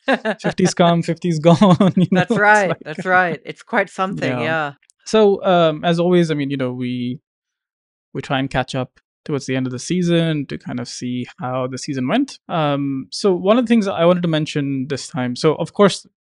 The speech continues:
Speaker 2: we talk about pivots with our guests, right? I thought what was interesting this season is it was the other kind of pivot. It was the active choice pivot, so to speak.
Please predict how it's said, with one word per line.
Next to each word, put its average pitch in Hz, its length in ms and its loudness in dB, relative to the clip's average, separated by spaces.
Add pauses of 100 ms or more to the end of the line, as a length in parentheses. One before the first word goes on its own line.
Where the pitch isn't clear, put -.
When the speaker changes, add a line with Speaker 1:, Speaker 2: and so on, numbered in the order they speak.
(120)
Speaker 2:
we 147 120 -6
talk - 220 -4
about 127 200 -4
pivots - 520 -8 (140)
with 151 120 -4
our 127 100 -6
guests, - 400 -8
right? 240 160 -6 (480)
I 208 80 4
thought 294 160 2
what 269 100 2
was 190 140 2
interesting 202 400 0
this 185 160 -4
season 175 420 2
is 165 160 -4
it 185 300 -4
was 156 140 0
the 165 260 -4
other 180 320 2
kind 220 340 -2
of 226 160 -6
pivot. 220 320 -8
It - 200 -12
was 151 160 -4
the 160 200 -8 (140)
active - 560 -4
choice - 580 -8
pivot, 233 380 -4
so 262 160 -6
to 247 100 -12
speak. 262 380 -8